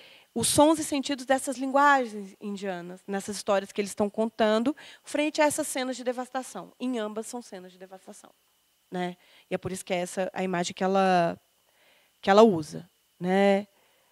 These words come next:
E que usar esse materi-, usar esse material pra ela, ela não quer ser vista como alguém que está roubando esse material deles,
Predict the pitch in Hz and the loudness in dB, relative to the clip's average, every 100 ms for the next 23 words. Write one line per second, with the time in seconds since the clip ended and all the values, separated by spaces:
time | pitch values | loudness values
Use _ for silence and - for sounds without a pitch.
0 | _ _ _ _ _ _ _ _ _ _ | _ _ _ _ _ _ _ _ _ _
1 | _ _ _ _ _ _ _ _ _ _ | _ _ _ _ _ _ _ _ _ _
2 | _ _ _ - 269 - 254 196 175 _ | _ _ _ 4 6 6 6 4 -2 _
3 | _ _ _ _ _ - 240 220 330 330 | _ _ _ _ _ 2 4 8 8 8
4 | 269 - _ _ _ _ _ - 196 185 | 4 -4 _ _ _ _ _ -14 -10 -8
5 | 180 185 170 208 190 269 262 - 208 202 | -8 -8 -6 -4 4 6 6 2 -2 0
6 | 196 180 208 208 202 254 254 202 180 185 | 2 2 6 8 10 10 10 10 4 0
7 | - - - - 208 240 262 330 349 294 | -8 -20 -20 2 6 8 10 8 8 4
8 | 277 - 254 233 240 240 226 214 220 240 | 4 0 -4 -4 -8 -6 0 0 -2 -8
9 | - 226 247 262 262 254 196 196 202 190 | 0 2 2 4 4 2 -2 -10 -10 -10
10 | 190 180 190 190 196 185 196 - | -8 -8 -8 -8 -10 -12 -20 -20